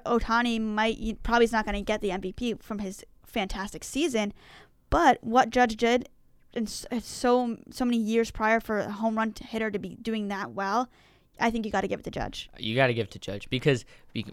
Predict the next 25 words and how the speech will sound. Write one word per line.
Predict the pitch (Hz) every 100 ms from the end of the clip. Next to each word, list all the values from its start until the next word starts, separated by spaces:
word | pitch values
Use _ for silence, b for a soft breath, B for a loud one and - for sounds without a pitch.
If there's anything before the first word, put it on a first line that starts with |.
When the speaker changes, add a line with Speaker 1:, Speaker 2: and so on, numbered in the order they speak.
| - -
Speaker 2:
because | 110 104 92
why? | 101 127 170 202
<laughs> | 143
Because | 135 - 131
he | 107 151 147
is | 120
the | 120
best | 104 170 180 - b b
hitter | 160 180 180
in | 160 131 123
baseball | 123 151 - 131
this | 117 120 -
year. | 110
I | 98
mean, | 107 101
without | 101 117 139
this, | 120 127 127 -
I |
mean, | 113 107
you | 104 117
have | 110
to | 113
give | 107
it | 101
o-, | 98